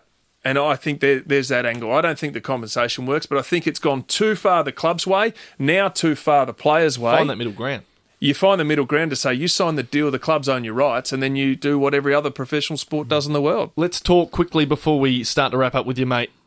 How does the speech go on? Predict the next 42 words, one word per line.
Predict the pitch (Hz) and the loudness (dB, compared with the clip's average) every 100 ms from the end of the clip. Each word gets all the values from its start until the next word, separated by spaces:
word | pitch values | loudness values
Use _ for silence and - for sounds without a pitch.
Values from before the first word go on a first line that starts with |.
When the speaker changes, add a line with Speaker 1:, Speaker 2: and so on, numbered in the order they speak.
| - | -8
Speaker 2:
Don | - 175 170 | 0 2 2
Pike | - 143 135 - 143 | 2 2 2 -2 -2
and | 139 131 | -2 -2
Ken | 127 135 | -2 -4
Hinkley, | 127 131 - 131 127 - | -2 -4 -2 -2 -2 -4
do | - 151 | 0 2
they | 147 143 | 4 2
deserve | 131 135 143 139 | 2 4 4 4
an | 139 | 0
extra | - - 139 | -2 -2 0
year? | 135 135 135 | 2 2 2
They're | 127 127 | 0 -2
probably | - 156 147 | 0 0 0
gonna | 127 120 | 0 -2
get | 120 | -4
them | 120 | -4
anyway. | 117 127 127 151 202 - - - - - | -4 -2 0 0 -2 -10 -20 -20 -14 -2
Uh, | 127 123 127 - - - | 2 2 2 -2 -12 -4
where | 143 135 | 0 0
do | |
you | 127 | 0
stand? | - 101 95 _ - - - - - _ | -4 -8 -10 _ -18 -18 -20 -20 -20 _
Speaker 1:
Well, | - 175 151 | 2 4 2
Keith | - 175 147 | 0 -2 0
Thomas | 151 143 123 | 0 0 -2
is | 117 | -2
backed | 143 135 131 | 0 0 -4
in | 120 | -4
Ken. | - 165 113 - | -2 -4 -4 -10
I | |
can | 120 131 | -6 -2
understand | 123 113 127 120 | -2 -2 -2 0
why. | 135 185 | 2 0
Keith | - 131 | 0 -2
Speaker 2:
Mm-hmm. | 127 | 0
Speaker 1:
made | 131 | -2
the | 120 | -2
decision | 117 117 143 135 | -4 -2 -2 0
along | 127 131 | 0 0
with | 123 | -2
David | 117 123 135 | -2 -2 -2
Koch. | - 180 240 - | -4 -4 -4 -8